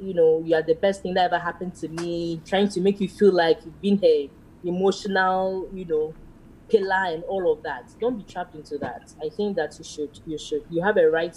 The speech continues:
to fall in love normally, get your own girlfriend and have your own life.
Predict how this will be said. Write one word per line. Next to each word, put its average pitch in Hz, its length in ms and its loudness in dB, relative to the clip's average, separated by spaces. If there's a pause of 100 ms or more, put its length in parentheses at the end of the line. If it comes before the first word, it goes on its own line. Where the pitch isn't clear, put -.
(100)
to 147 180 -6
fall 180 280 0
in 151 100 -8
love 151 280 -4
normally, 165 520 -6 (680)
get 190 200 -4
your 160 140 6
own 175 140 -6
girlfriend 156 520 2
and 143 120 -6
have 160 180 -6
your 151 140 0
own 151 140 -8
life. 135 200 -10